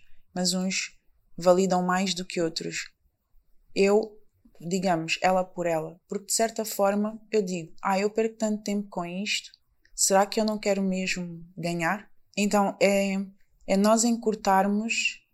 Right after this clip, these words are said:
as nossas reflexões, deixarmos de andar ali bué às voltas e perceber que, "Opa, eu hoje estou aqui, eu hoje tenho que fazer aquilo que eu sei, o melhor possível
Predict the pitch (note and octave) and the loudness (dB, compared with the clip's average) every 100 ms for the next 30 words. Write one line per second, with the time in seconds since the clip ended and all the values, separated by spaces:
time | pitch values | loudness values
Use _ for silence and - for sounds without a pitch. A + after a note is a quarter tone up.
0 | _ - F3+ G3+ G3 F#3 E3+ - F3+ - | _ -2 0 0 0 -4 -6 -2 0 2
1 | E3+ D#3+ - - - - F#3+ G3 G3 F#3+ | 0 -2 -4 -8 -6 0 4 8 8 8
2 | F3+ F3+ F#3 F3 F#3 E3 F#3 F#3+ F#3 F3+ | 2 2 2 2 -2 -2 -2 0 -2 -4
3 | E3+ E3+ E3 E3 G#3 G#3 - - - - | -4 -4 -4 -6 -8 -10 -14 -20 -20 -6
4 | F#3+ F#3+ - F#3+ G3 G3+ G3 F#3 E3+ - | -6 0 2 2 0 0 -4 -4 -6 -10
5 | _ _ _ - F#3 G3 F3+ F#3 G3 - | _ _ _ -4 4 6 6 4 2 2
6 | - F#3+ F#3 - F#3 F#3+ - - _ - | 2 0 0 -6 -8 -8 -14 -20 _ -14
7 | - F#3 F#3 F#3+ - F#3+ F#3+ F#3+ F#3 F3+ | -2 2 4 4 4 2 0 -2 -6 -4
8 | F3 - F#3+ F#3+ G3+ G3 G3 G3 F#3+ - | -6 -2 0 4 4 4 -2 -6 -6 -4
9 | F3+ - - F3 F#3 A#3 - _ _ _ | 2 6 6 4 0 -6 -16 _ _ _
10 | _ _ - F#3+ F#3 F#3 F3+ - - G3 | _ _ -2 2 4 4 4 8 8 8
11 | F#3 F3+ F#3+ A3 | 0 -2 -4 -6